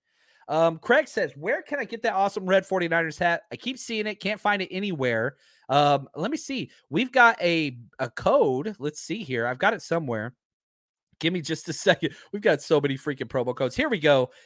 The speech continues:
If you want this hat and many other ones, uh, the good folks at Residency, they do not sponsor me, but they do sponsor our man, Wayne Breezy. So use the promo code S F Breezy, S F B R E E Z I E.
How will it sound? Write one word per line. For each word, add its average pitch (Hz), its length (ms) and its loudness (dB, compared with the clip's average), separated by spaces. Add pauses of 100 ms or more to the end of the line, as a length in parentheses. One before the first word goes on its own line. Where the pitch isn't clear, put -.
(120)
If 170 180 -8
you 185 140 -8
want 226 400 -2
this 220 240 4
hat 190 360 2
and 170 140 -2
many 175 260 -4
other 147 200 2
ones, 123 360 -6 (280)
uh, 143 220 4
the 143 120 -4
good 202 200 0
folks 226 260 2
at 185 100 -2
Residency, 160 540 0
they 151 200 2
do 214 120 -4
not 202 240 0
sponsor 185 380 -4
me, 202 160 -8
but 170 180 -4
they 117 100 -4
do 202 260 -4
sponsor 196 520 -2 (280)
our 190 200 4
man, 170 380 -2 (180)
Wayne 165 280 -2
Breezy. 139 420 -4
So - 160 -10
use 165 280 -6
the 240 80 -2
promo 208 300 -2
code 185 280 -2
S 196 340 0
F 185 180 2 (100)
Breezy, 185 540 -6 (300)
S - 260 2
F 180 180 0 (120)
B 185 260 -8
R 160 400 2 (260)
E 196 220 -6
E 175 340 -6 (160)
Z 147 360 -6
I 160 220 6
E. 135 360 -6